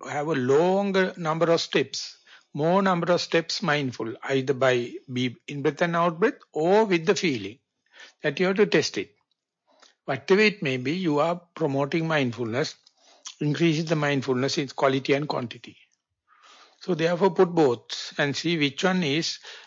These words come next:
leading you more steps, more number of steps of mindfulness. And you have to decide by practicing both. Both are valid, both are acceptable situations,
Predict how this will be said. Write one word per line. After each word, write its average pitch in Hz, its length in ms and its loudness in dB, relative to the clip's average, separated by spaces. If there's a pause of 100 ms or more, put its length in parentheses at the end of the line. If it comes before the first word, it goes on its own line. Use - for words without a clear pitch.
(140)
leading 165 400 0
you 156 220 4
more 170 640 2 (520)
steps, - 680 -2 (100)
more 143 180 0
number 160 300 0
of 117 80 2
steps - 340 -2
of 151 120 0
mindfulness. 143 720 -2 (460)
And 175 400 0 (1000)
you 135 160 0
have 143 200 4
to 165 100 4
decide 139 480 0 (400)
by 135 220 2
practicing 135 580 -4
both. 131 240 0 (480)
Both 160 380 4
are 127 300 0 (280)
valid, 135 380 0 (580)
both 131 280 0
are 117 260 0 (560)
acceptable 151 640 0
situations, 143 880 -2